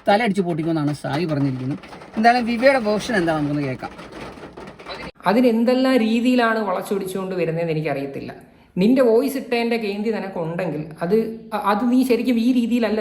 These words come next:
Speaker 2: തീർക്കേണ്ടത്. നീ എന്നെ അടിക്കാൻ വേണ്ടി നാല് സൈഡിൽ നീ പ്ലാൻ ചെയ്തിട്ട് എനിക്ക് തരുന്നു. നീ എന്താണ് എന്ന് നിന്റെ റിയൽ ക്യാരക്ടർ നീ ബിഗ് ബോസിൽ പോയപ്പോൾ ഞാൻ കണ്ടതാ. നീ എന്തോ അങ്ങ് മല മറിക്കുമെന്നും പറഞ്ഞ് കാറിനകത്തിരുന്ന് വന്നിരുന്ന അപരാധം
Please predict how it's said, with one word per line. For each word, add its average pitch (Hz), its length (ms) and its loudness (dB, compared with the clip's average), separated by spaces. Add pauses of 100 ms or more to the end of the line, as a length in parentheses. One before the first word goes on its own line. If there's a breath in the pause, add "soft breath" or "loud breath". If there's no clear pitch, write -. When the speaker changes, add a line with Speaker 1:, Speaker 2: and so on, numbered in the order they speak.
Speaker 2:
തീർക്കേണ്ടത്. 147 420 -6 (200)
നീ 202 80 2 (120)
എന്നെ 233 280 2
അടിക്കാൻ 214 380 0
വേണ്ടി 202 160 -2 (120)
നാല് 220 560 2
സൈഡിൽ 196 260 -4 (120)
നീ 180 120 -6
പ്ലാൻ 175 200 -2 (100)
ചെയ്തിട്ട് 180 280 -2
എനിക്ക് 165 200 -4
തരുന്നു. 156 220 -2 (300 loud breath)
നീ 269 80 4 (140)
എന്താണ് 233 460 0 (120)
എന്ന് 160 240 -6
നിന്റെ 175 180 -4 (160)
റിയൽ 247 260 2 (100)
ക്യാരക്ടർ 151 380 -6 (360 loud breath)
നീ 233 120 4
ബിഗ് 165 160 -2
ബോസിൽ 185 220 -2
പോയപ്പോൾ 160 280 0
ഞാൻ 143 120 -4
കണ്ടതാ. 123 240 -8 (520 loud breath)
നീ 254 60 6 (100)
എന്തോ 254 180 4
അങ്ങ് 226 180 -2
മല 214 80 2 (100)
മറിക്കുമെന്നും 208 400 -2
പറഞ്ഞ് 180 220 -6
കാറിനകത്തിരുന്ന് 165 580 -6 (120)
വന്നിരുന്ന 175 340 2
അപരാധം 175 320 0